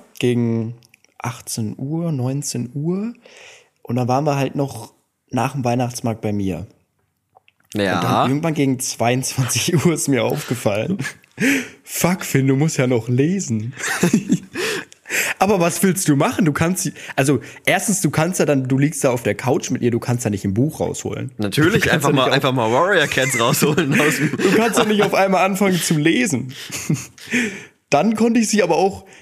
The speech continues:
Speaker 1: nicht nach Hause schicken. Und ich saß dann so auf Klo, so um zweiundzwanzig dreißig und dachte mir so, „Finn, schickst du sie jetzt nach Hause? Oder, äh, nimmst du es in Kauf, dass der Punkt jetzt weg ist?“ <laughs> Und dann muss ich leider sagen, dass, dass ich's nicht geschafft habe und der Punkt ist weg.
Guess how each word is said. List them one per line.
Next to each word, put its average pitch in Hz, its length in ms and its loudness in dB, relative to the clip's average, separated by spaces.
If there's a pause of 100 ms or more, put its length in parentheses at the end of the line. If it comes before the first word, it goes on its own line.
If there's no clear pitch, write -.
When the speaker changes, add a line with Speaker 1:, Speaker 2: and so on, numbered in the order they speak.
(140)
Speaker 1:
nicht 196 260 -2
nach 151 220 0
Hause 214 280 2
schicken. 104 440 -2
Und 131 140 0
ich 135 100 -4
saß 143 240 0
dann 165 140 0
so 135 120 2
auf 147 160 -2
Klo, 139 380 -2
so - 80 -6
um 160 100 -2
zweiundzwanzig 165 560 -4
dreißig 160 600 -4 (460)
und - 120 -8
dachte 113 240 -6
mir 107 80 0
so, 98 180 -2
„Finn, 107 300 -6
schickst - 300 -8
du 117 40 -2
sie 107 100 -2
jetzt 95 140 -4
nach 85 200 -8
Hause? 113 300 -6 (480)
Oder, 160 420 0 (1080)
äh, - 160 -6 (320)
nimmst 160 280 2
du 170 40 6
es 151 100 0
in 151 120 0
Kauf, 156 240 2
dass 170 160 -2
der 165 100 -2
Punkt 175 280 -2
jetzt 165 180 -6
weg 160 180 0
ist?“ - 300 -4
<laughs> - 0 -
Und 139 1200 -2
dann 131 120 4
muss 139 160 2
ich 143 100 0
leider 127 320 2
sagen, 123 300 0
dass, 120 340 -6
dass 113 160 -4
ich's 117 180 -4
nicht 135 200 -2
geschafft 127 360 -6
habe 113 140 -2
und 110 80 0
der 107 80 0
Punkt 117 260 -6
ist 113 160 -8
weg. 87 260 -4